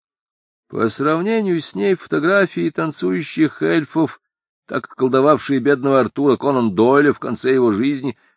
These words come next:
казались просто совершенством. Фактически, обведя комнату взглядом, папаша увидел лишь две фотографии, не являвшиеся откровенными подделками. Они требовали более пристального изучения,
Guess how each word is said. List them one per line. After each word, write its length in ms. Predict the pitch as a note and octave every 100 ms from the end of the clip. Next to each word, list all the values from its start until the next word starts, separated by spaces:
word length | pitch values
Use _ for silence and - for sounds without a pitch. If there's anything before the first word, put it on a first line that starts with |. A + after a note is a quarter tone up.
| _
казались 380 | - G2+ A2+ -
просто 440 | A2 G#2 G2 -
совершенством. 680 | - A2 - G#2+ G2 - G#2 _ _ _ _ _ _ _ _ _ _ _ _ -
Фактически, 920 | - - A#2+ G#2 - C3+ - - G3+ - _ _ _ _ _ _ _ _ _ -
обведя 720 | G#2+ A#2+ A#2 D3+ D#3 A#3+ G3
комнату 560 | F#3 G#3+ C#3+ G2+ G2+
взглядом, 640 | F#2+ F2 G#2 G#2 G#2 C#3+ D3+
папаша 580 | C3+ F#2 G2 F#2 -
увидел 420 | C#3 G#2+ G2 A2 C#3+
лишь 280 | E3+ E3+
две 320 | F3 A#3+ F#3 A2
фотографии, 800 | F#2+ D#2+ E2+ F2+ F2 - A3 F#3+
не 220 | G#2 F#2
являвшиеся 680 | E2+ F2+ E2+ - B2+ - F3
откровенными 600 | - G#2+ F#2 F2+ G2+ A#2
подделками. 720 | C#3+ B2 F#2 F2+ D#2 F#2+ D#2 _ _ _ _ _ _ _
Они 460 | F#2 F#2 F#2+ G#2 A2
требовали 500 | G#2+ A2+ A2 A#2 A#2
более 400 | G2 A#2 B2 A#2+
пристального 680 | - D3 - - A#2 G#2+
изучения, 520 | G#2+ G2 - A2 F#2+